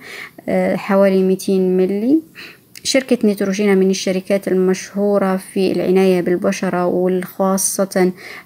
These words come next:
آه، موضوع حب الشباب، عندهم منتجات عظيمة أو رائعة للناس اللي بيعانوا من الشباب، من حب الشباب.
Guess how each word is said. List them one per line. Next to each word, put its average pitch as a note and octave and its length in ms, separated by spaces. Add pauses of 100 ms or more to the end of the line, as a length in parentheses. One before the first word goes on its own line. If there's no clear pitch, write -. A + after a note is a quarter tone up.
(160)
آه، F#3 300
موضوع F#3 400
حب G3 320
الشباب، F3+ 400
عندهم F#3 420
منتجات F#3 720
عظيمة F3+ 560
أو F3 320
رائعة F#3+ 460
للناس F3+ 400
اللي F3 140
بيعانوا F3+ 420
من F3+ 180
الشباب، F3+ 560 (460)
من G3+ 180
حب G3 240
الشباب. F#3+ 440